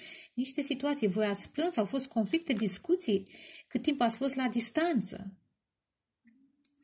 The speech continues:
Poate că sunteți mai la începutul relației, asul de cupe, da?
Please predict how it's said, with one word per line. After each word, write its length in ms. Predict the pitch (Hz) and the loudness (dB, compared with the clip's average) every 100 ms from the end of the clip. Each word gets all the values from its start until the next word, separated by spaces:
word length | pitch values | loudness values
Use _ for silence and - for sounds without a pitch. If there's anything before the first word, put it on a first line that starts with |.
| - - - - - - - _ | -20 -20 -20 -20 -20 -20 -20 _
Poate 280 | - 339 269 | 6 6 6
că 140 | 269 | 2
sunteți 360 | 247 311 320 233 | 0 0 0 2
mai 120 | 233 | 4
la 80 | 233 | 4
începutul 460 | 208 208 294 285 233 | 2 0 -2 -2 2
relației, 720 | 185 190 285 294 196 190 - | 2 2 0 2 0 0 -4
asul 260 | 208 202 196 | -6 -6 -6
de 120 | 180 | -8
cupe, 300 | - 247 196 | -8 -6 -4
da? 300 | 180 254 | -2 -4